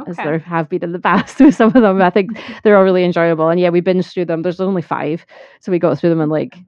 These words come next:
Speaker 1: a day and a, in a night. So, um, uh, yeah, it was nice to see some more, some more Black Mirror, um, back on the,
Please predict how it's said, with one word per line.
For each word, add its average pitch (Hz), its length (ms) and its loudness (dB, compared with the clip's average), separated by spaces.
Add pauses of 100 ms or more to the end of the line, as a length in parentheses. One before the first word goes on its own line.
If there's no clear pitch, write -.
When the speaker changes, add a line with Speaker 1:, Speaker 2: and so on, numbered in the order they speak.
Speaker 1:
a 180 80 -10
day 151 380 -8
and 165 100 -12
a, 147 220 -8
in 160 120 -10
a 143 40 -8
night. 135 300 -12
So, 135 280 -12
um, 131 400 -12 (560)
uh, 139 380 -14 (240)
yeah, 170 240 -2
it - 80 -14
was 185 120 -8
nice 196 240 -6
to 196 60 -14
see 180 360 -10 (300)
some 196 160 -10
more, 175 420 -6
some 202 140 -10
more 185 100 -6
Black 180 180 -4
Mirror, 170 380 -6 (120)
um, 170 380 -10 (160)
back 170 220 -12
on 170 140 -8
the, 175 220 -8